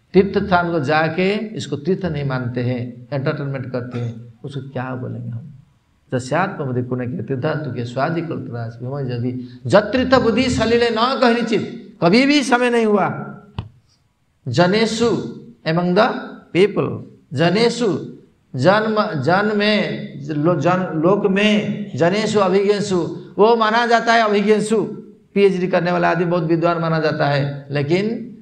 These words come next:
हमारा शास्त्र भागवत कहते सएव गोखर, निश्चित रूप से वो गोखर है, पशु हैं।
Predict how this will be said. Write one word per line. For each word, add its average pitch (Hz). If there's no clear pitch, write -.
हमारा 147
शास्त्र 156
भागवत 135
कहते 143
सएव 240
गोखर, 160
निश्चित 202
रूप 202
से 214
वो 208
गोखर 185
है, 160
पशु 160
हैं। 127